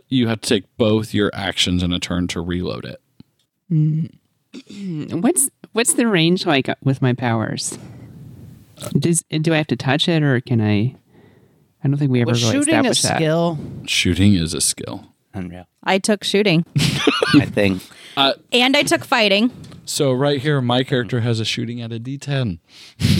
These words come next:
Speaker 1: <laughs>
Speaker 3: Your mom has a shooting at a D ten.
Speaker 1: Wait, um, my mind just farted right there. What's your power again?
Speaker 2: Transmutation.
Speaker 3: It is.
Speaker 1: Oh, no, you don't touch 'em.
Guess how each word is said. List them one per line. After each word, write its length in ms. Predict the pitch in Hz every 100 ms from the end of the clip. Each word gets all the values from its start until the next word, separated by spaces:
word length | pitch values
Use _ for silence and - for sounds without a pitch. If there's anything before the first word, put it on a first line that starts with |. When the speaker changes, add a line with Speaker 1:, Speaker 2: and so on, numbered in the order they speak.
| -
Speaker 1:
<laughs> 800 | - - - - _ _ - -
Speaker 3:
Your 120 | 110
mom 260 | 110 117 110
has 220 | 104 98
a 40 | 101
shooting 320 | - - 98 95
at 60 | 107
a 60 |
D 140 | - 101
ten. 200 | - 104
Speaker 1:
Wait, 200 | 127 - -
um, 500 | 127 117 110 101 - _ _ _ -
my 160 | 120 113
mind 260 | 98 101
just 180 | 95 -
farted 320 | 98 92 98
right 160 | 107 104
there. 220 | 120 117
What's 220 | - 156 -
your 100 | 175
power 280 | 180 175
again? 340 | 175 175 180 160 _ _ _ -
Speaker 2:
Transmutation. 840 | - 160 151 151 135 113 120 117 113
Speaker 3:
It 160 | 101
is. 580 | 98 95 95 90 92 -
Speaker 1:
Oh, 160 | 170 160
no, 200 | 127 98
you 140 | 113
don't 200 | 110 90
touch 240 | - 92 -
'em. 240 | 104 104